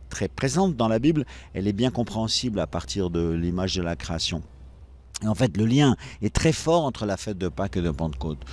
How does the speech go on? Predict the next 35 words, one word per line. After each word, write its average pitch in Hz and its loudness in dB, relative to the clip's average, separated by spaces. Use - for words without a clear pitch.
Pour 85 -4
les 85 -2
enfants, 117 2
par 104 2
exemple, 95 0
la 87 2
fête 92 -4
de 95 0
Noël 95 0
est 95 0
très 90 -2
importante, 101 0
mais 110 4
dans 98 4
la 95 4
liturgie, 101 2
on 98 2
voit 104 4
bien 104 4
que - -2
la 98 2
fête 101 -2
la 92 -2
plus 85 -6
importante, 80 -10
c'est - 2
Pâques, - -2
et 131 -4
que 208 0
Pentecôte, 269 0
c'est, 262 0
c'est 214 4
Pâques - -8
qui - -4
redouble. 139 0